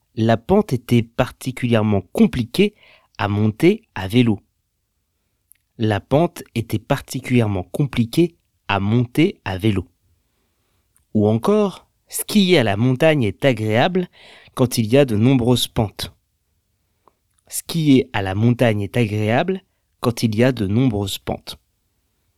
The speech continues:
On peut également utiliser l'expression remonter la pente quand on vient de connaître une situation personnelle compliquée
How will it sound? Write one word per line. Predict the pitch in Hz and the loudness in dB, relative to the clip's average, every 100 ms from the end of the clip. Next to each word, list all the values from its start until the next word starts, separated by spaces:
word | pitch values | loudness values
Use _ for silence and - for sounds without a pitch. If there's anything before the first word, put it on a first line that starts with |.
| _ _ _ _ - | _ _ _ _ -2
On | 123 | -2
peut | 117 117 107 _ - | 2 2 0 _ -4
également | 113 123 127 185 254 240 - | 0 0 0 0 -2 -4 -4
utiliser | 143 - 131 120 110 | -4 -2 0 2 2
l'expression | 110 110 - - 110 - 202 - _ _ _ | 2 0 -4 -6 -4 0 0 -2 _ _ _
remonter | - 110 131 175 139 123 - | -4 0 2 2 2 0 0
la | 110 135 | -2 -2
pente | - 247 254 - - _ _ _ _ - | -2 0 0 -6 -14 _ _ _ _ -8
quand | - 123 | -4 0
on | 127 | 0
vient | 117 156 | 2 2
de | 123 | 2
connaître | 120 - 131 196 - 139 | 0 2 2 2 0 2
une | 120 110 | 4 2
situation | - 120 - 110 101 - 139 127 110 98 _ - | 0 -6 -2 -2 -2 -2 0 2 0 -4 _ -8
personnelle | 104 - 151 175 220 214 196 - | -6 -2 0 2 2 0 -4 -8
compliquée | 110 - 104 - 233 | -10 -8 -10 -8 -12